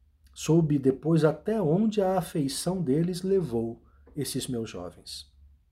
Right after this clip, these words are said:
Espontaneamente rezavam, jejuavam,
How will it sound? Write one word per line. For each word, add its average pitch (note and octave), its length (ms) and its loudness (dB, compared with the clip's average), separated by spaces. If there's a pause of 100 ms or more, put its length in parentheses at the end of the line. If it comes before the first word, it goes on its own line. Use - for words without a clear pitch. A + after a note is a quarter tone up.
(920)
Espontaneamente C#3 1300 0
rezavam, B2+ 840 -2
jejuavam, B2+ 1000 2